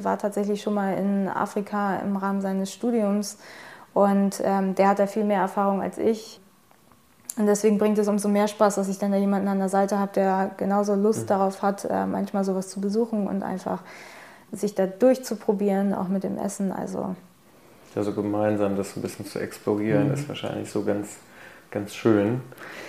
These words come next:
Speaker 3: Ich kann dich so verstehen, weil ich komme ja aus dem Osten,
Speaker 1: Mhm.
Speaker 3: aus der D D R, aus der ehemaligen. Und mir ist das auch nicht leicht gefallen, da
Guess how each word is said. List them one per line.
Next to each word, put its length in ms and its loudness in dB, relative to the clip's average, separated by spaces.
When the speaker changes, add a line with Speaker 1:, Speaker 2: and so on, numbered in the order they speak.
Speaker 3:
Ich 140 -6
kann 180 2
dich 160 -2
so 120 -4
verstehen, 580 0
weil 160 0
ich 100 -6
komme 220 2
ja 80 -6
aus 120 -10
dem 220 -6
Osten, 440 0
Speaker 1:
Mhm. 160 6
Speaker 3:
aus 80 2
der 100 2
D 140 0
D 120 2
R, 300 -2
aus 200 0
der 120 4
ehemaligen. 560 4
Und 280 0
mir 180 2
ist 160 -2
das 180 -2
auch 160 0
nicht 220 0
leicht 240 0
gefallen, 420 0
da 200 0